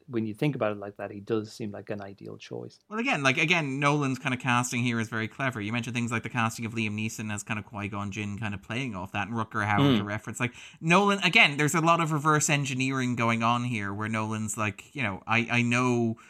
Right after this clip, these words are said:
Speaker 2: what these actors have done." And he's talked about how when he directs actors, he's always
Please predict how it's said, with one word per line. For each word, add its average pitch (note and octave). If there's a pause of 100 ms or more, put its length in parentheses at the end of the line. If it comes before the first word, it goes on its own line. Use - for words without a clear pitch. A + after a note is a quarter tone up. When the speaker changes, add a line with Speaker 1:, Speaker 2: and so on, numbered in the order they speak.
(160)
Speaker 2:
what B2+
these A#2
actors A2+
have G#2
done." B2+
And A2
he's B2
talked F#3+
about D#3
how D3
when C3+
he C3+
directs B2+
actors, B2
he's A#2
always A#2+